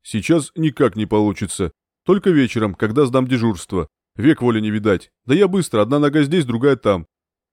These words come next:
"Ну хорошо. Верю, что не обманешь", Римма погрозила ему пальцем. "Если не приедешь, сама к тебе в Берёзкино приеду.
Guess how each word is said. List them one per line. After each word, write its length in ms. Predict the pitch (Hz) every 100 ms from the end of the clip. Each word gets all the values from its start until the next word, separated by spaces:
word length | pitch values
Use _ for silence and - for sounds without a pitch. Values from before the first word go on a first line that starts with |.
| _
"Ну 160 | 190 196
хорошо. 680 | - 202 202 - - 147 135 _ _ _ _
Верю, 360 | 143 147 233 202
что 200 | - 196
не 100 | 190
обманешь", 680 | 202 170 151 143 131 - _ _ _
Римма 340 | 95 120 151 143
погрозила 500 | - 113 107 110 117
ему 200 | 113 110
пальцем. 480 | 98 87 - 80 - _ _ _
"Если 240 | - 170 180
не 80 | 185
приедешь, 500 | 196 202 254 185 -
сама 340 | 214 202 196
к 60 | -
тебе 200 | 147 139
в 40 |
Берёзкино 480 | 147 156 190 190 175
приеду. 480 | 170 151 135 117